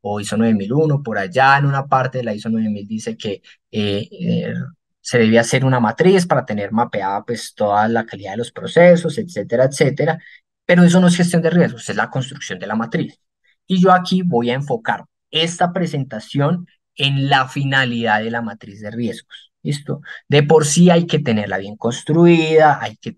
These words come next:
eh, em, estructurarla de forma que la información sea relevante, ¿sí?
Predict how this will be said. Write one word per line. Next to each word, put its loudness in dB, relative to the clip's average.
eh, -4
em, -10
estructurarla 2
de 2
forma 0
que -2
la 0
información -6
sea 2
relevante, 4
¿sí? -4